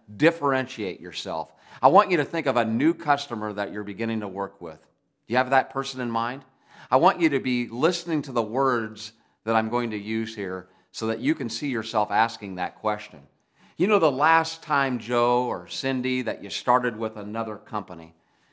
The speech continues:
how many farm visits did they make, and what specifically did they do that helped you be more comfortable to move ahead with them? Wow. Think about the power of that question. We're finding out exactly how many farm visits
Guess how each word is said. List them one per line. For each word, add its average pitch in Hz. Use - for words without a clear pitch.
how 370
many 294
farm 185
visits 139
did 131
they 107
make, 117
and 113
what 214
specifically 120
did 143
they 123
do 101
that 143
helped 196
you 170
be 151
more 147
comfortable 139
to 113
move 120
ahead 143
with 95
them? 71
Wow. 87
Think 139
about 123
the 92
power 127
of 107
that 101
question. 104
We're 156
finding 160
out 131
exactly 123
how 147
many 135
farm 127
visits 113